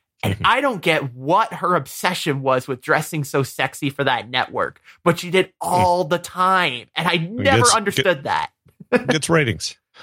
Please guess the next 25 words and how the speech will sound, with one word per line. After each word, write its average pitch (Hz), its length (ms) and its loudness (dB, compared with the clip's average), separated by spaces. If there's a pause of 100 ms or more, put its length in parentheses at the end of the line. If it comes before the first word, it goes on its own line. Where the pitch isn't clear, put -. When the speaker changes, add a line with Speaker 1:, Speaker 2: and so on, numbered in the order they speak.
(120)
Speaker 2:
But, 120 220 4
uh, 107 520 4
Speaker 1:
<laughs> - 40 -8
Yeah. 101 400 0 (200)
Speaker 2:
yeah. 131 80 4
Um, 123 280 2 (180)
and 139 260 2
yeah, 147 300 2
it's, - 460 -2
it, 131 160 0 (420)
at 139 200 -2
the 117 100 0
time 208 320 0
the 139 80 2
movie 98 260 0
came 90 280 -8
out, 90 300 -6
it 107 100 0
was 120 260 0
a 117 60 0
little 160 280 2
more 117 440 4
of 107 100 0
an 90 80 -2
extreme, 101 440 -4